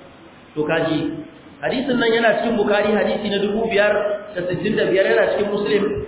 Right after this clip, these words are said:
hadisi na dubu ɗaya da ɗari hudu, har yanzu yana cikin Sahih Ibn Hibban hadisi na dubu hudu da ashirin da takwas, ya zo cikin Sahih Abi Dawud hadisi na dubu biyu da arba'in da shida.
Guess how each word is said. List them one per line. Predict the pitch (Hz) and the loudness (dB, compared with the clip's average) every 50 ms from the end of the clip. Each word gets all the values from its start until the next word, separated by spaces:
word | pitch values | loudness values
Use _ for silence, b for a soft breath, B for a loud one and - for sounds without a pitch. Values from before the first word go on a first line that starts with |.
| - - | -8 -6
hadisi | 147 160 - - 233 - 214 202 | -4 -4 -4 -4 -4 -4 -4 -2
na | 208 | -2
dubu | 208 214 208 208 214 214 220 | -2 -2 -2 -2 -2 -2 0
ɗaya | 220 220 | 0 2
da | 214 202 | 2 2
ɗari | - 170 - 208 185 | 2 2 0 0 0
hudu, | - - - 220 226 226 226 226 - - - - - - - | 0 0 -2 -2 -2 -2 -4 -4 -8 -10 -12 -14 -18 -12 -6
har | - 196 226 | 0 2 4
yanzu | 226 208 226 | 4 4 4
yana | 220 220 208 190 - | 4 2 2 2 2
cikin | - 214 208 | 0 0 0
Sahih | 214 208 214 214 208 | 2 2 2 2 2
Ibn | 208 214 208 | 2 2 2
Hibban | - - 190 208 208 214 208 202 | 0 0 0 2 2 2 2 2
hadisi | 208 208 208 208 214 - 196 185 | 0 -2 -2 -2 -4 -4 -4 -6
na | 180 190 190 | -6 -6 -6
dubu | 196 196 185 208 208 202 214 | -6 -4 -4 -2 -2 -2 -2
hudu | 214 220 202 | -2 -2 -2
da | 190 175 175 | 0 0 0
ashirin | - 180 185 208 208 | -2 -2 -2 0 0
da | 190 | 0
takwas, | - 226 220 220 214 208 - - - - - - - - - - | 0 0 2 2 2 2 2 0 -4 -6 -10 -10 -12 -16 -14 -6
ya | 151 185 220 226 | 0 0 2 2
zo | 226 240 226 | 2 2 0
cikin | 233 233 240 233 226 226 | 0 0 -2 -2 -2 -2
Sahih | 214 214 220 | 0 2 2
Abi | 214 - - - - - - | 2 2 2 0 0 0 2
Dawud | 220 220 214 220 214 | 2 2 4 2 2
hadisi | 214 208 214 214 220 214 208 196 | 0 0 -2 -4 -6 -6 -6 -6
na | 196 202 202 | -6 -6 -6
dubu | 202 202 202 | -8 -8 -8
biyu | 196 214 208 | -6 -4 -2
da | 202 180 175 | 0 0 0
arba'in | 170 170 175 180 - | 0 0 0 -2 -2
da | 175 170 | -2 -2
shida. | 175 185 - - | -2 -2 -2 -2